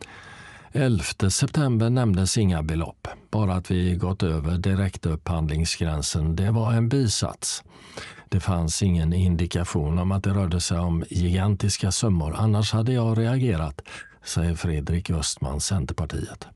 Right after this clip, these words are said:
De måste fått veta något mer efter elfte september som de inte f-, informerat resten av kommunstyrelsen om. Anders Garståhl, Socialdemokraterna, vars parti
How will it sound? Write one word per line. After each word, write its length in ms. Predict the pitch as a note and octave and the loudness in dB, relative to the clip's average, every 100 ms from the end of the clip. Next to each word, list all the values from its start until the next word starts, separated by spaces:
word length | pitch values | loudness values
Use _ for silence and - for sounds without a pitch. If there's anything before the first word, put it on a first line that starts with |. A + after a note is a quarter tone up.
| _ - - - - - _ | _ -20 -18 -16 -16 -18 _
De 200 | D2+ D2+ | -2 0
måste 460 | D#2+ F#2 - - | 0 0 -2 -4
fått 260 | C#2 D#2+ - | -2 -4 0
veta 340 | G2+ D#2+ - | 0 2 0
något 280 | E2+ F2+ F2+ | 2 0 0
mer 400 | F2 F2+ G#2 A#2 | 0 2 2 2
efter 300 | A#2 A2 A2+ | 0 0 0
elfte 400 | A2+ A#2 G2 - | 2 0 0 0
september 520 | G#2 A#2 G#2+ G#2+ G#2+ | 0 0 2 2 2
som 220 | A2 A#2+ A#2+ | 2 2 2
de 120 | C3 | 2
inte 220 | C3 G#2+ | 2 2
f-, 180 | G2 - | 0 -4
informerat 760 | - A2+ G#2+ B2 A#2+ E2+ F#2 F#2 | 0 0 2 2 2 2 0 0
resten 420 | F#2+ D#2 - E2 | 0 -2 -2 0
av 180 | F2 F2 | 0 0
kommunstyrelsen 1000 | - F#2 F#2 E2 - E2 D#2 D2+ - D#2 | 0 2 2 0 -2 0 0 0 -2 -2
om. 180 | C2+ - - _ - _ _ - _ - _ - - - - - - - - - | -4 -8 -16 _ -20 _ _ -20 _ -20 _ -20 -18 -18 -18 -18 -18 -20 -20 -6
Anders 320 | - B2+ A2+ | 0 2 2
Garståhl, 640 | - C3 A2 - - F2 A2 | 2 2 2 0 0 2 2
Socialdemokraterna, 1000 | A#2 C3 A2 C#3 A#2 G#2+ A2+ A2 G#2+ A2 | 2 0 2 2 2 2 2 2 2 2
vars 200 | A2 G#2+ | 2 0
parti 480 | A2+ G#2 G2+ F#2+ | -2 2 2 2